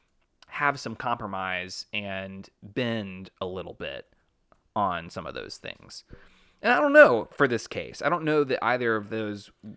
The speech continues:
Speaker 1: deserve
Speaker 2: it
Speaker 1: compromise.
Speaker 2: seemed pretty unanimous to start with.
Speaker 1: Correct, yeah.
Speaker 2: Yeah. And, I, you know, we don't know how far along into their conversation they were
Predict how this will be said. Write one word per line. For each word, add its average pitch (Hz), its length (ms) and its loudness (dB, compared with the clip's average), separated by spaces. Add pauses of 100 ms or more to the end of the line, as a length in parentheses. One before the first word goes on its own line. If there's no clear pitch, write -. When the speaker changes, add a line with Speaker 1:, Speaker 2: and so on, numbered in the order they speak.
(180)
Speaker 1:
deserve 160 380 4
Speaker 2:
it - 60 -4
Speaker 1:
compromise. 95 160 -2
Speaker 2:
seemed 233 240 -2
pretty 143 260 0
unanimous 123 600 -4
to - 100 -20
start 87 340 -10
with. 71 220 -14 (180)
Speaker 1:
Correct, - 500 0
yeah. 175 260 2
Speaker 2:
Yeah. - 40 -10 (1120)
And, 113 380 -6
I, 113 120 -10
you 131 180 -10
know, 123 120 -2
we 139 140 0
don't 139 160 0
know 123 160 0
how 117 160 2
far 113 320 0
along 110 400 -2
into 110 240 -8
their 101 160 -8
conversation 98 760 -10
they 95 140 -12
were 95 600 -12